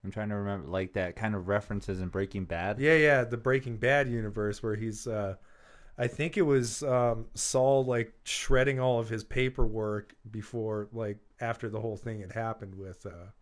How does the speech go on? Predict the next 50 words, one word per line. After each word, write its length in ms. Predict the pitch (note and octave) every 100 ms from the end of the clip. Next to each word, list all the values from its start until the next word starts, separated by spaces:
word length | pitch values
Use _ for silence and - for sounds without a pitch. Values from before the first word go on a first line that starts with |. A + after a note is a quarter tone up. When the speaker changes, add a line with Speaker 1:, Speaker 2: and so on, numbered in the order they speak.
| _ _ _ _ _
Speaker 2:
Bryan 280 | B2 A2 G2+
Cranston's 600 | - A2+ A2 - F#2+ F2
character. 520 | - F#2+ F2 - - -
Speaker 1:
Oh, 460 | F#2 F#2+ G2+ F#2+ F#2
okay. 400 | G2 E2+ E2+ F2 - A#2
Speaker 2:
Was 100 | A#2+
that 160 | D3
in 160 | C#3+ F#3
there? 300 | A#3+ B3+ C4 -
Speaker 1:
I 80 | G#2
don't 320 | A#2 D3+ E3
think 220 | F3+ A#3
so. 360 | - E2+ F2 F#2 -
Speaker 2:
Oh, 80 | A#2
fuck, 340 | F#2+ E3 D3 A#2+
it 80 |
didn't 180 | B2 B2+
make 220 | C3 C3
it 60 | C3
in. 340 | D3 F3 G#2 - _ -
Speaker 1:
Yeah, 300 | G#2 G#2 F2+
I 60 |
don't 240 | F2 G#2 G2+
think 240 | G#2+ A2
it 80 | E2+
was. 380 | F2+ G2 F2+ F2+
Speaker 2:
Oh, 120 | A#2
that 120 | A#2+ D3
was 140 | F#3+
an 80 | C#3+
expensive 580 | A#2 - A#2 A2 - G#2+ - _ _ _ _ _
cut. 360 | - A2+ A#2+ -
<laughs> 40 | - A#2
Speaker 1:
Well, 160 | A#2+
Speaker 2:
Like 380 | A2+ F3 G#3 D#3
<laughs> 580 | G#3+ G3+ A#3 - C4+ -
Speaker 1:
now, 320 | C4 F#3 F#3+
see, 180 | - G#3+
now 160 | G3 G#3
I 40 |
have 180 | G#3+ G#3
to 80 | G3
rewatch 520 | F#3+ E3+ E3 A#3 -
it 160 | A#2+ B2+
'cause 120 | C3
I 80 | C#3+
don't 180 | F3+ F#3+
remember 400 | F3+ D#3+ G3+ G#3+
seeing 380 | - A#2+ A2 G2
that, 400 | F#2+ F#2+ -